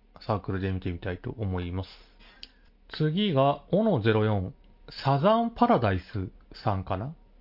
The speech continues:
ちょっと読み方が間違っていたら英語弱い勢なんで申し訳ないんですが、本のタイトルが幸せになる技術ですね。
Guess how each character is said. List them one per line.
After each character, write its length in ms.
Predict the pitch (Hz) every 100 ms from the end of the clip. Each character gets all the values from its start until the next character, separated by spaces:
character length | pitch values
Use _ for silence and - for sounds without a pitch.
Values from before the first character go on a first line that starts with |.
| _
ち 60 | -
ょ 20 |
っ 40 | -
と 120 | 107
読 160 | 113
み 100 | 123
方 220 | 127 131 110
が 180 | 95 -
間 80 | 104
違 220 | - 110
っ 40 | -
て 100 | 98
い 60 |
た 100 | -
ら 140 | 98 -
英 180 | 110 110
語 160 | 110
弱 220 | 107 107 107
い 60 |
勢 160 | 98 92
な 80 | 92
ん 100 | 98
で 100 | 127
申 160 | 104 95
し 100 | -
訳 200 | 98 104
な 100 | 92
い 40 |
ん 20 | 92
で 80 |
す 160 | 95 -
が、 100 | - - - _ _
本 180 | 208 220
の 100 | 185
タ 140 | 156 147
イ 60 |
ト 120 | 147
ル 80 | 143
が 280 | 147 180 - -
幸 360 | - 165 180
せ 180 | 185 185
に 60 | 180
な 100 | 180
る 100 | 101
技 120 | 101
術 420 | 95 - - 101 -
で 80 | 110
す 120 | - 104
ね。 220 | 110 113